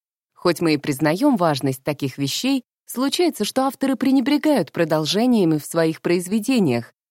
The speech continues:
ошибочно считая их бесполезными по той причине, что в них нет явного конфликта. Не сомневаюсь, вы знакомы с расхожим мнением, что в каждой сцене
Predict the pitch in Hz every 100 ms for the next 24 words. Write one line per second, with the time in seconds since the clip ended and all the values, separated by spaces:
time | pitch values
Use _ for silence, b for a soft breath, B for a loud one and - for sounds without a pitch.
0 | _ 151 - 156 143 - 139 - 143 208
1 | 214 147 - 156 - - 131 151 247 160
2 | 131 123 135 135 131 - 135 - 302 294
3 | - 165 160 269 294 175 160 233 - 151
4 | 135 131 139 143 165 165 - 170 147 -
5 | 110 - _ _ _ _ _ _ _ _
6 | _ 202 226 226 220 214 226 339 330 -
7 | 196 247 330 277 254 240 190 156 - 156
8 | - 175 170 170 165 208 226 143 139 -
9 | _ - - 180 - - 226 185 127 143
10 | 131 - - 254 202 135